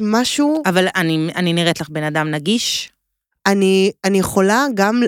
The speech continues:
Speaker 1: לחוות את עצמי מולך מאוימת, כאילו, במין כזה... יש משהו של, אה, של שמירת גבולות כזה.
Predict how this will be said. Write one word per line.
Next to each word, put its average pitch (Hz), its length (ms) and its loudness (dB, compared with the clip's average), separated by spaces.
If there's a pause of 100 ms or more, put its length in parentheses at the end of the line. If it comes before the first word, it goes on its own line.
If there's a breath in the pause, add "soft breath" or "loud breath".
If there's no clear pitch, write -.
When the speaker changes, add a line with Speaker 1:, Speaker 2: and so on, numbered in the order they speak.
Speaker 1:
לחוות 180 460 -2
את 226 120 -2
עצמי 185 380 0
מולך 175 440 -2
מאוימת, 170 580 0 (340)
כאילו, 156 600 0
במין 160 280 0
כזה... 147 520 -2 (1300 loud breath)
יש 208 280 2
משהו 220 400 0
של, 160 340 0
אה, 151 540 -4
של - 180 -2
שמירת 175 440 -2
גבולות 170 380 0
כזה. 156 360 -2